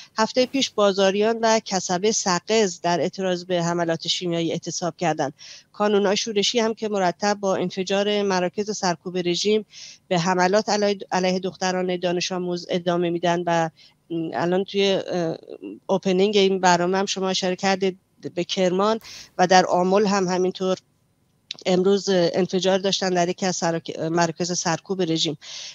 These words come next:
رژیم، اه، در واقع برای کمرنگ کردن حمله به دختران دانش آموز به ارگان‌های خبری همونجور که می‌دونید دستور داده که کلیه، که کلمه مسمومیت رو حذف بکنه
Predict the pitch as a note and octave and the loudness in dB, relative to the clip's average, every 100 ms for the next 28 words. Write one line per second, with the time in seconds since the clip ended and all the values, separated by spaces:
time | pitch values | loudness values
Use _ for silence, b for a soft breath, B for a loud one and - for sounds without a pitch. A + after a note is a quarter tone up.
0 | - G#3 G3+ B3 B3+ D3 - F#3+ F#3 F#3 | 0 4 4 4 2 -2 -2 0 2 4
1 | G3 F#3+ G3 A#3 A3 G3 A#3 - G3+ F#3 | 4 4 4 2 4 4 2 0 0 2
2 | F3 F3 - F3+ F3+ G#3+ G#3+ F3 F3 F3 | 2 2 0 0 2 2 2 2 2 0
3 | F3 E3+ E3+ D#3+ F3+ E3+ E3+ E3+ E3+ E3+ | 0 -2 -2 -4 -2 -2 -2 -2 -2 -2
4 | - F3+ F3+ A3 A#3+ B B B - G3 | -2 -2 0 0 -2 B B B -4 2
5 | F3 F#3 F#3+ F#3 G#3+ A3 G3 F3+ F3+ G#3 | 2 4 2 2 0 2 2 2 2 2
6 | A3 G#3 F#3+ F3+ - F#3 F3+ F#3 G#3 F#3+ | 2 2 0 -4 -4 -4 0 0 2 2
7 | F3+ A#3 A3+ A3 G#3+ A3+ - - F#3 F#3 | 0 -2 0 0 0 -4 -8 -4 -4 0
8 | G3+ A3+ G3+ D3+ B B B - - G3+ | 2 4 4 2 B B B -6 0 4
9 | F#3 F#3 G3 A#3 G#3+ F#3 E3+ - F3+ F#3 | 6 6 4 4 2 2 0 -2 0 0
10 | F3+ - D#3+ G3 B3 - A#3+ A#3+ A3+ A3 | 0 -4 -2 0 -2 -4 -6 -2 2 2
11 | A3 | 0